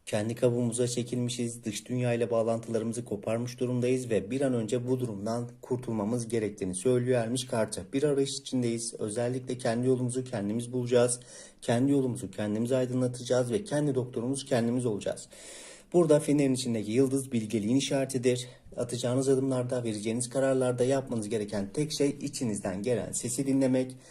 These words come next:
duygularınızı dile getirmek, özellikle aklınızdaki kişiyle konuşmak için tam zamanı arkadaşlar. Yıkıcı değil, yapıcı bir şekilde karşınızdaki kişi ya da kişilerle, e, oturup konuşmanız gerekiyor. En önemlisi kendi yolunuzu kendiniz aydınlatacaksınız. Bunu da sakın unutmayın.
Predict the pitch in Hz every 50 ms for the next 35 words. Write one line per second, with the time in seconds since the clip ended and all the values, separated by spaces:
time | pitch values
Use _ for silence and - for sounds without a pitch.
0 | - - - - _ _ - 147 147 143 135 135 131 139 131 127 123 120 117 123
1 | 107 101 95 95 - - - - - 117 110 117 120 120 131 127 131 131 131 127
2 | 127 127 - - 107 101 107 113 104 107 123 131 120 - 120 120 120 - 120 120
3 | 120 110 110 113 110 - - - - - 127 113 107 104 104 - 117 110 110 -
4 | - 123 123 - - - 107 98 98 - 117 127 135 135 131 131 127 123 123 123
5 | 123 120 120 120 - 123 120 120 - - 127 127 127 123 - - - - - -
6 | - - 170 160 - 160 151 160 151 147 147 143 139 139 135 139 160 156 156 156
7 | 151 151 139 131 - 123 - - 113 107 104 107 107 107 104 104 - - - 120
8 | 117 113 - - - 135 131 127 135 131 - 120 - - - - 151 143 135 113
9 | 101 - - - 160 151 147 135 127 107 107 120 135 135 - - - 123 120 110
10 | 107 107 - - 139 139 - 135 131 127 - - 120 110 - - 107 107 120 117
11 | 120 - 113 104 101 101 - - 82 - - - - - - - - - - -
12 | - - 151 170 175 165 160 147 139 135 127 - - 156 151 156 - 147 135 131
13 | 139 139 131 123 113 110 - 139 139 - 113 110 110 113 120 123 120 113 107 104
14 | 104 104 101 101 101 101 - - 101 - - - 135 139 127 120 120 120 113 101
15 | 98 98 - 117 - - - 139 - - 117 120 127 123 - 131 131 135 127 127
16 | 127